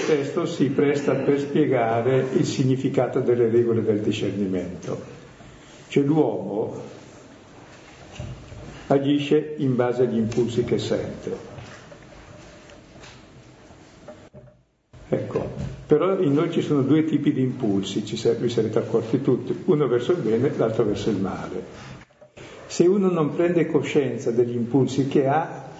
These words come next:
eh, non agisce mai liberamente, è semplicemente agitato, non sa perché, e agisce a caso. Per agire umanamente, la prima cosa è avvertire ciò che senti.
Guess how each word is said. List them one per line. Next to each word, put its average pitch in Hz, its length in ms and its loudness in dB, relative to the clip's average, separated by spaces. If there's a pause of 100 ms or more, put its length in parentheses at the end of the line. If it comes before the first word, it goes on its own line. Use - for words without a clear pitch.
(540)
eh, 143 160 2 (120)
non 139 380 4
agisce 135 420 0
mai 131 240 0
liberamente, 123 640 2
è - 40 4
semplicemente 139 760 2
agitato, 131 560 0
non 113 180 2
sa 147 140 -2
perché, - 640 -2
e 143 160 4
agisce 110 360 0
a 104 80 2
caso. 92 540 -6 (1400)
Per 165 160 4
agire 190 340 2
umanamente, 123 1000 0
la 131 100 2
prima 156 300 2
cosa 151 500 2
è 120 320 2 (680)
avvertire 139 800 2
ciò 120 200 -2
che - 120 -4
senti. 87 360 -8